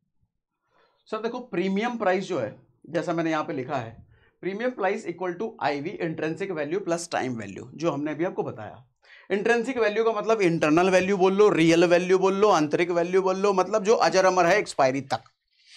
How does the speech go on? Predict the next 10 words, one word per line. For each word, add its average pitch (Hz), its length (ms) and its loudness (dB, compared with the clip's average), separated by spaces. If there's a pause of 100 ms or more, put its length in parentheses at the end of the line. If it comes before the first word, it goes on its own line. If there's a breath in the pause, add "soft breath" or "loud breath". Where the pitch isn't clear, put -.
(140 soft breath)
एक्सपायरी 170 480 2
तक 190 180 2
उसको 185 220 0
हि-, 160 240 -2
हिला 151 220 0
नहीं 143 120 -6
सकता, - 380 -18 (400 soft breath)
ये 220 200 6 (300)
नकारा 170 400 0
निकम्मा 180 400 0